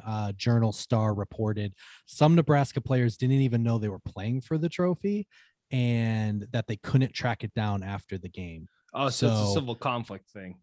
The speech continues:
Speaker 1: Right. So they kind of, so Nebraska had it in twenty fifteen. Apparently, it just never made it to the twenty sixteen game. Um, and no one seemed to know where it was. It seemed to
Speaker 2: Yeah,
Speaker 1: be
Speaker 2: right.
Speaker 1: replaced. Uh, like,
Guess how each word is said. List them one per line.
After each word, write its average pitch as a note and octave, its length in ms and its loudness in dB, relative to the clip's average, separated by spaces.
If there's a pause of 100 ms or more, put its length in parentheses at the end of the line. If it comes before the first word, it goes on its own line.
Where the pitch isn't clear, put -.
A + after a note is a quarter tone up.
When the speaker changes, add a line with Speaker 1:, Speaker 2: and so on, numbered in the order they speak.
Speaker 1:
Right. C#3+ 440 4
So B2 340 4
they A#2 200 2
kind C#3 340 -2
of, - 60 -14
so B2 140 2
Nebraska D3+ 460 2
had C3+ 300 0
it A#2+ 140 -6
in C3 180 2
twenty B2+ 260 0
fifteen. A2+ 560 -2
Apparently, G#2 640 0
it G2 100 -6
just - 240 -8
never F#2+ 280 -4
made F#2 220 -8
it E2+ 100 -16
to - 120 -16
the F#2+ 60 -8
twenty F2+ 240 -12
sixteen - 480 -14
game. E2+ 340 -12 (380)
Um, E2+ 480 -8 (160)
and G2 420 -6
no C#3 120 8
one D3 160 8
seemed C#3+ 180 2
to C3 80 6
know B2+ 140 8
where A2+ 260 4
it G#2 60 -8
was. A2 540 -2 (300)
It - 80 -10
seemed D#3 220 6
to D3 60 8
Speaker 2:
Yeah, C3 60 0
Speaker 1:
be C3+ 100 8
Speaker 2:
right. B2 180 8
Speaker 1:
replaced. G#2+ 640 -2 (340)
Uh, G#2 340 0
like, D3 260 6